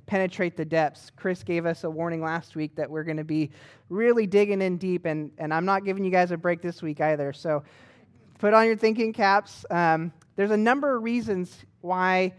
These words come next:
the Prince of Peace is such an unbelievable gift. In Isaiah forty-three ten,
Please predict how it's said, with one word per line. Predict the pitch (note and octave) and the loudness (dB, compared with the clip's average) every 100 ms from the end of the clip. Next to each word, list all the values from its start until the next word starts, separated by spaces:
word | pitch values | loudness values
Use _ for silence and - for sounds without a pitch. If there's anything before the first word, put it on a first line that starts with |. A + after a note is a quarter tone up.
| _ _ _ | _ _ _
the | E3+ | -8
Prince | - A3 | -4 -4
of | G3+ | -6
Peace | F3+ A3 G#3+ F#3 | -8 -4 -4 -6
is | E3 | -4
such | F3+ F3 | -4 -4
an | E3+ | -10
unbelievable | - G3+ G#3 F3+ F3+ F#3+ F3 D#3+ D3+ | -4 -2 0 0 -2 -2 -4 -6 -8
gift. | C#3+ E3 C3+ - - - _ _ _ - | -4 -2 -2 -6 -20 -20 _ _ _ -4
In | F3 | 0
Isaiah | F3+ G#3 G#3+ | 0 2 0
forty-three | G3+ G3+ G#3 G3+ G3 | 0 -2 -4 -6 -10
ten, | G3 F3 E3 | -4 -2 -4